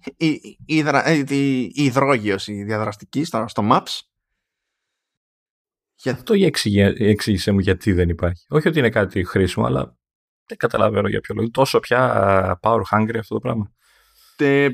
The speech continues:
Speaker 1: δε-, δεν ξέρω. Μπορεί απλά να το κάνανε εκεί πέρα, να σου πει σιγά το feature που να το κάνουμε να τρεις και από εκεί. Απλά παρά-, ποιος θα παραπονεθεί; Και πιστεύω ότι γι' αυτό δεν θα παραπονεθεί κανένας. Δηλαδή, εντάξει τώρα.
Speaker 2: Ναι,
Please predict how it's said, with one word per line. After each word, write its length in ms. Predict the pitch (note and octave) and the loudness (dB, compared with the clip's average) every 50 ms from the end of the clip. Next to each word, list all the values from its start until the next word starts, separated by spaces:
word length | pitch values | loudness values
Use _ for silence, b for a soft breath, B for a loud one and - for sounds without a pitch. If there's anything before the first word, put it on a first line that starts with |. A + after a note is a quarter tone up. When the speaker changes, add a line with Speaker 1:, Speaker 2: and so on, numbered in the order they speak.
| C3 | -2
Speaker 1:
δε-, 260 | - C3 B2 C3 C3+ - | -4 -2 0 0 0 -2
δεν 160 | - A#2+ C3+ B2 | -2 -2 -2 -2
ξέρω. 340 | A2 A#2 G#2+ G2 F2+ F#2 | 0 0 -2 -2 -2 -2
Μπορεί 200 | F#2+ A2+ B2+ D3 | -2 0 2 2
απλά 300 | D#3+ D3 C#3 - D3 D3 | 2 2 2 2 2 2
να 120 | C#3 C3+ B2 | 2 2 2
το 180 | - A#2+ A2+ | 0 -2 -2
κάνανε 280 | A2 - C3 B2+ A#2+ A2+ | 0 2 2 2 2 0
εκεί 140 | G#2+ G#2 G#2+ | -2 -4 -4
πέρα, 260 | - D#3 D#3+ D#3 D#3 | -2 0 0 2 2
να 60 | D3+ | 0
σου 120 | C#3 - - | 0 -2 -6
πει 100 | - C#3+ | -6 -6
σιγά 220 | C#3 C3+ B2+ C3+ | -2 0 0 0
το 160 | B2+ B2 A2+ G2+ | 0 -2 -2 -4
feature 300 | C3 B2 - B2 A2+ - | -4 -4 -4 -6 -6 -4
που 80 | - A2+ | -4 -4
να 100 | G#2+ G#2 | -4 -4
το 80 | - | -4
κάνουμε 280 | G#2 - A2+ A2+ A2+ A2 | -2 0 0 2 2 2
να 80 | G#2+ | 0
τρεις 180 | G#2 A#2 A#2 G#2+ | 0 -2 -4 -2
και 100 | - A2+ | 0 -2
από 120 | G2 - | -2 -2
εκεί. 380 | F#2 - - C3 C#3 C#3+ C#3 B2 - _ _ _ _ _ _ - | -2 -2 0 2 2 2 2 0 -4 _ _ _ _ _ _ -12
Απλά 420 | - A#2 - B2 A#2+ A#2 A#2 - | -10 -8 -2 0 2 2 2 0
παρά-, 320 | - A#2 A#2 A2+ G#2+ F#2+ - | 0 2 4 4 4 2 0
ποιος 140 | - C3+ B2 | -2 -2 -2
θα 60 | B2+ | 2
παραπονεθεί; 520 | G2 G#2+ G2 F2 F#2 F2+ F2+ E2+ F2 F2 | 4 2 2 2 0 -6 -8 -8 -10 -12
Και 100 | F#2+ - | -10 -8
πιστεύω 320 | G#2+ - - - E3 E3 D#3+ | -6 -4 -4 -2 0 0 0
ότι 100 | C3+ D3 | 0 0
γι' 60 | C#3+ | 0
αυτό 160 | C3 - D#3+ | -2 0 0
δεν 80 | D#3+ D#3 | 0 0
θα 80 | D#3+ | 0
παραπονεθεί 420 | C#3 D#3+ C#3+ C3+ C#3+ C#3 C3 B2 D3 | 0 0 0 0 0 0 0 0 0
κανένας. 520 | - C3 A#2 A2+ G#2 F2+ D#2+ - - _ _ _ _ _ _ _ _ _ | 0 0 0 0 -2 -4 -6 -8 -12 _ _ _ _ _ _ _ _ _
Δηλαδή, 280 | _ - F#2+ - G#2 _ _ | _ -20 -20 -20 -20 _ _
εντάξει 240 | - F#2 - - - | -20 -20 -20 -20 -20
τώρα. 140 | _ - - - - C#3+ B2 G2+ | _ -20 -18 -12 -8 -4 -4 -4
Speaker 2:
Ναι, 160 | F#2 F2 - | -4 -6 -8